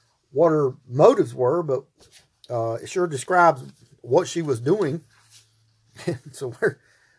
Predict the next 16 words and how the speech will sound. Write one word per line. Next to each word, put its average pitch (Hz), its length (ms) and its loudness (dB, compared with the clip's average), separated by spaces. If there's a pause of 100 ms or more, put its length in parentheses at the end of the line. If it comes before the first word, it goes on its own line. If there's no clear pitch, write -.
(120)
gonna 170 200 0
get 175 140 4
into 170 200 2
that 165 200 4
next. 185 400 0 (400)
Um, 151 400 6 (440)
in 156 120 0
this 156 180 0
third 180 280 4
thing, 110 260 -4 (380)
an 147 140 0
indulgent 165 760 4 (800)
permissiveness. 160 920 0 (560)
An 139 80 -6
indulgent 165 600 4 (260)
permissiveness. 139 760 -6